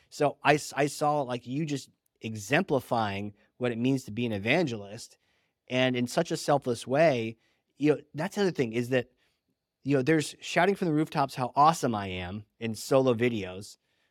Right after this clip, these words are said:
right? And then there's these conversations where you explore. Like, you're asking me questions, but honestly, you know, myself and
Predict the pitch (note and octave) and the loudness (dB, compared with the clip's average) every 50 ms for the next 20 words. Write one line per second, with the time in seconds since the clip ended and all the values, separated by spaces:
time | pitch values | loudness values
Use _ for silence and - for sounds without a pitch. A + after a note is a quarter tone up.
0 | _ - A2+ A#2 A2 A#2 C3 B2+ - - A#2+ B2 B2 C3+ C#3+ D#3 D#3+ D#3 D3 C#3 | _ -4 0 2 2 2 2 0 -4 -4 -2 0 2 2 2 2 4 2 2 2
1 | A#2+ C3 B2 G#2+ - - - C#3+ C3 A#2+ A#2 - - C3+ C#3 C3+ - B2+ A2 G#2+ | 0 -2 -4 -4 -4 -2 0 0 0 0 -2 -2 -2 -2 -2 -2 -2 -4 -4 -2
2 | A2+ A2 A2 G#2+ G2+ - - - - C#3+ C#3 A#2 F2+ - _ _ _ _ _ _ | -2 -2 -2 -4 -6 -10 -14 -8 -2 -2 -2 -2 -2 -10 _ _ _ _ _ _
3 | - - A#2+ A#2 A2+ B2 F3+ B3 D4 C4 A3+ - F#3+ D#3 C#3 B2+ - - C#3+ E3 | -6 -4 -2 0 2 6 6 8 8 6 4 2 2 0 0 0 4 4 4 4
4 | F3 - A3 G#3+ D3+ - C#3+ D3 D#3+ F3+ F#3 E3+ - D3 C3+ C3 - _ _ _ | 4 0 -4 -4 0 0 2 4 4 2 2 0 -2 -2 -4 -4 -6 _ _ _
5 | _ _ _ _ _ _ _ _ _ _ - B2 C#3 C3 B2 A2+ A2 G#2 A2 A#2 | _ _ _ _ _ _ _ _ _ _ -4 0 2 2 2 2 -2 -4 -2 2
6 | B2 C3 C3+ - - E3 E3+ F3+ - D#3+ | 2 2 2 2 4 4 4 6 6 2